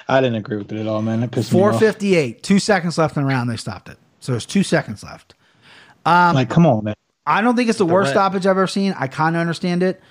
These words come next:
Speaker 2: At real time, I jumped up and said, "That's bullshit. Like, what are you doing?" 'Cause this is a guy, Dom Cruz, veteran. I know he was hurt, but he was kinda moving a little bit. It wasn't like he was laying there stiff like Dillashaw was.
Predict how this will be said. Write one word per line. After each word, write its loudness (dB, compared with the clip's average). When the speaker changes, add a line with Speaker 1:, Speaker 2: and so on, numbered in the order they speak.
Speaker 2:
At -2
real 4
time, 0
I 0
jumped -2
up 2
and -12
said, -6
"That's -8
bullshit. -4
Like, -6
what -2
are -2
you 0
doing?" -2
'Cause -4
this -2
is -2
a -2
guy, 0
Dom 0
Cruz, -2
veteran. -4
I -4
know 2
he 4
was 0
hurt, 0
but -4
he -4
was -2
kinda -4
moving 2
a -2
little 0
bit. -2
It -10
wasn't 0
like -4
he -2
was -2
laying -2
there -4
stiff -2
like -6
Dillashaw 2
was. 0